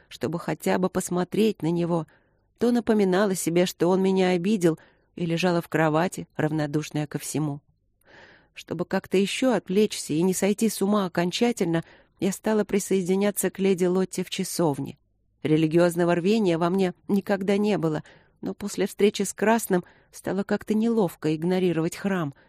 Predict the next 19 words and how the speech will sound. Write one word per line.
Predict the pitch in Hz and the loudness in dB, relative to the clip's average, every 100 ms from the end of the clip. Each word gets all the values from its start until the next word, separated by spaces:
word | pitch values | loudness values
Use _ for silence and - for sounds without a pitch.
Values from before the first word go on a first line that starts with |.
| _ _ _ | _ _ _
будто | 156 - - | -6 -4 0
избегаешь | 175 160 165 165 185 180 | 0 2 2 2 2 0
встречи | - - 175 202 | -4 0 0 2
с | 185 | -4
близким | 165 185 185 - 202 | -2 -2 -2 -2 -2
родственником, | 208 175 - 147 156 156 151 _ _ _ _ | -2 -4 -4 -4 -2 -4 -6 _ _ _ _
а | - | -2
умиротворение | 160 165 160 151 151 165 190 180 165 | 0 0 0 -2 0 2 4 4 2
обители | 160 160 208 - 160 151 _ _ | 0 -2 -4 -2 -4 -4 _ _
успокаивало | - - - - 185 185 170 151 | -8 -4 -6 -2 0 0 0 -2
и | - 139 | -4 -6
меня. | 143 143 139 143 147 _ _ _ _ _ _ | -4 -4 -6 -8 -14 _ _ _ _ _ _
И | - | -4
я | 170 175 | -2 -2
просила | - 170 - 190 190 147 _ _ _ _ | -2 -6 -4 -4 -4 -6 _ _ _ _
синюю | - - 233 202 151 147 _ _ | -10 -2 0 0 -2 -4 _ _
о | 139 | -4
благополучных | 165 175 175 180 180 208 - 170 - | 2 2 2 0 0 -2 0 -2 0
родах, | 156 156 156 160 | 0 0 0 -6